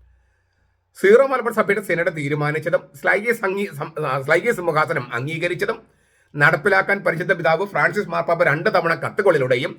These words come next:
ഒരു പ്രാവശ്യം വീഡിയോയിലൂടെയും ഒരു തവണ നേരിട്ടും ആവശ്യപ്പെട്ടതുമായ ഏകീകൃത കുർബാന അർപ്പണ രീതി സീറോ മലബാർ സഭ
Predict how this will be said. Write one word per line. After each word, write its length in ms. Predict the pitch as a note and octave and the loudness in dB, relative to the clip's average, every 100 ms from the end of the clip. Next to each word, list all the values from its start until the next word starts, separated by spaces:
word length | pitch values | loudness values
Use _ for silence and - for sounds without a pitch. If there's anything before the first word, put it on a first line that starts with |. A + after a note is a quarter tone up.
| _ _ - | _ _ 2
ഒരു 160 | E3 A3+ | 4 4
പ്രാവശ്യം 320 | G#3 F3+ F3+ C#3 | 2 -2 -4 -4
വീഡിയോയിലൂടെയും 640 | E3 G#3+ F3 D3 C#3 F#3+ D#3 | -2 0 0 0 -4 -4 -2
ഒരു 160 | G3 | 0
തവണ 200 | G3+ D#3 | 0 0
നേരിട്ടും 500 | D#3 C#3+ F3 F#3 E3+ C#3 | -2 -2 -2 -4 -4 -4
ആവശ്യപ്പെട്ടതുമായ 840 | C3 D#3+ F#3 E3 C#3+ C#3 B2+ C3+ F#3+ - _ _ _ | -4 -2 -4 -4 -4 -2 -2 -2 -4 -10 _ _ _
ഏകീകൃത 640 | - G3 A#3 A3+ A#3 E3 E3+ D#3 | 2 4 4 0 -6 -4 -4 -4
കുർബാന 440 | D3+ D#3+ F3 F3 D3 | -6 -2 0 0 -2
അർപ്പണ 240 | C#3 E3+ D#3+ B2+ | -4 -4 -2 -4
രീതി 280 | A#2+ C3+ G#3 - - _ _ - | -8 -8 -8 -12 -18 _ _ -8
സീറോ 380 | F#3 G3 A#3 A#3+ | 2 4 4 2
മലബാർ 320 | G3+ F#3 G3+ F3 | 0 -2 -2 0
സഭ 200 | E3+ | 0